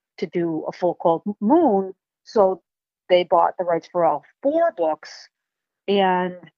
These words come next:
s-, that's how that went. And then, um,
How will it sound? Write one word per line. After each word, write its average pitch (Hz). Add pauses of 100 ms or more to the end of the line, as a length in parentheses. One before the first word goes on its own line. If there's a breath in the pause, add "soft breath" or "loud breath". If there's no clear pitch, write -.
(600)
s-, -
that's 185
how 165
that 160
went. 147 (120)
And 180
then, 175 (400)
um, 151